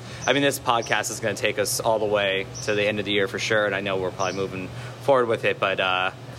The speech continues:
even post, I think this is the first time I'm announcing it, that, uh,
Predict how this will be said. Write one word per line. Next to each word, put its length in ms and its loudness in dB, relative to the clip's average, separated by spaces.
even 340 0
post, 280 4
I 40 -4
think 40 -2
this 80 2
is 80 -4
the 60 -2
first 200 0
time 120 -2
I'm 120 -4
announcing 420 -2
it, 160 0
that, 200 0
uh, 220 0